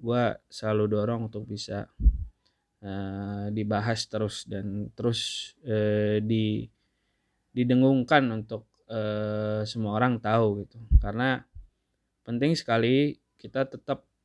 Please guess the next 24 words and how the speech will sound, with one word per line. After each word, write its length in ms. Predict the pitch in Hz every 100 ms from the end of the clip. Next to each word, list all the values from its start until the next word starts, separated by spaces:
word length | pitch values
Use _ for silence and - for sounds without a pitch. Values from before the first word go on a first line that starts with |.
| _ _ _ _ _
memberikan 560 | 117 113 110 107 120 123
perhatian 560 | 113 110 110 117 127
kepada 400 | 123 - 107 127 110
orang-orang 520 | 107 98 101 139 143
yang 120 | 113 107
mungkin 560 | 107 - 147 156 147 - - - _ _ _ _
belum 300 | - 107 101
bisa 420 | 104 113 123 123 117
mendapatkan 560 | 113 107 107 - 127 127
tempat 480 | 139 135 135 127 _
gitu 240 | 143 - 104
yang 180 | 110 107
layak 400 | 107 113 131 -
di, 320 | 113 123 156 - - - - _ _ _ _ _ -
di, 240 | - 107 107 104 107 104 101 107 107 113 - - -
di 100 | 113
dunia 320 | 113 110 107 101
ini 240 | 143 175 123
ya, 160 | 113 135 - - - - - -
terutama 480 | 113 - 107 131 127
orang-orang 360 | 110 107 131 120
yang 160 | 107 104 107 - - _ _ _ _ _ _
tidak 320 | 110 98 -
punya 800 | - 107 101 101 101 101 101